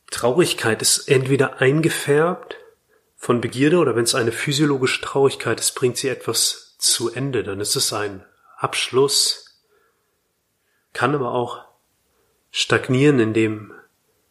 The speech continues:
wir in der Traurigkeit stecken bleiben, über die Geschichten und Energiebewegung immer wieder die gleichen Geschichten dazu zu erzählen. Also, die Emotionen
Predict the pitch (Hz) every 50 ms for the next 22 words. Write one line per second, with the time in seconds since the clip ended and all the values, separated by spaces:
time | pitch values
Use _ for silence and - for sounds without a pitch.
0 | _ _ _ _ _ _ _ _ _ _ _ _ _ _ _ _ _ _ _ _
1 | _ _ _ _ _ _ _ _ _ _ _ _ _ _ _ - 113 107 - 139
2 | 135 135 131 131 120 - - - - 123 117 117 113 - - - - 113 110 -
3 | - - - 113 - 135 117 104 104 107 107 110 120 110 123 101 117 - 117 104
4 | 110 107 - - - 127 113 - - - - 110 101 101 - - 113 113 107 101
5 | 113 117 107 110 101 95 113 107 107 107 110 107 117 127 117 110 104 104 104 110
6 | - 110 - 120 110 104 - - - 113 110 - - 147 - - - 120 104 98
7 | - - 117 107 - - 113 104 101 101 101 - - _ _ _ _ _ 117 113
8 | - - - - - 101 101 104 107 110 - _ _ _ _ _ _ _ _ _
9 | _ _ _ _ _ _ _ _ _ _ _ _ _ _ _ _ _ _ _ _
10 | _ _ _ _ _ _ _ _ _ _ _ _ - - 104 110 113 113 110 107
11 | 120 131 - 180 190 190 165 - - 113 107 - 104 110 110 107 - - - -
12 | - 123 120 120 120 117 127 160 180 190 196 -